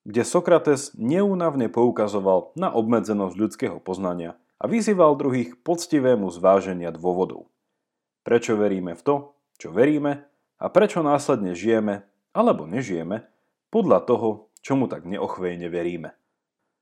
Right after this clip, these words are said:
Ako už bolo povedané v tridsiatej druhej dávke o logike, ide o ústavičné zhodnocovanie argumentov a premís, na ktorých stoja,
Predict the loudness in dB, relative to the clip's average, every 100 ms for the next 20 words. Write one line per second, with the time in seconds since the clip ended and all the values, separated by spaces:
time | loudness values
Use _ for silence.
0 | _ _ _ 0 2 2 2 2 0 2
1 | 0 2 2 0 -2 -4 -2 -2 -2 0
2 | -2 0 -2 0 4 6 6 4 -2 -2
3 | -2 -4 -4 -6 _ _ 0 2 4 2
4 | 0 0 0 -2 -4 -4 -2 -2 -2 -2
5 | -2 -2 -2 0 0 0 0 0 0 -2
6 | -6 _ _ -18 0 4 4 4 0 -4
7 | -8 -4 -2 -2 -4 -6 -2 2 2 0